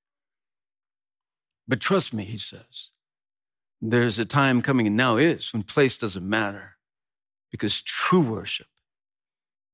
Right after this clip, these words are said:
is done in spirit and in truth."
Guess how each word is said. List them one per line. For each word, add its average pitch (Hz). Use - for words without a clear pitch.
is 107
done 113
in 98
spirit -
and 110
in 90
truth." -